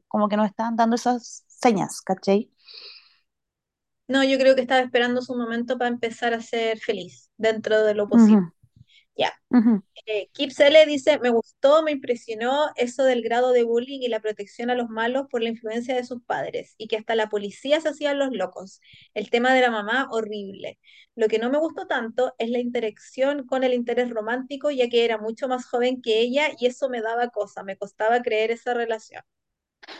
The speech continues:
Speaker 1: Yo no sentí que fuera tan joven, la verdad.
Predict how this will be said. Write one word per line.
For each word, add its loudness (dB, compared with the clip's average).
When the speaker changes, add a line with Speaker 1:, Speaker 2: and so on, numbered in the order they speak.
Speaker 1:
Yo 4
no 6
sentí 2
que 8
fuera 6
tan 10
joven, 4
la 6
verdad. 0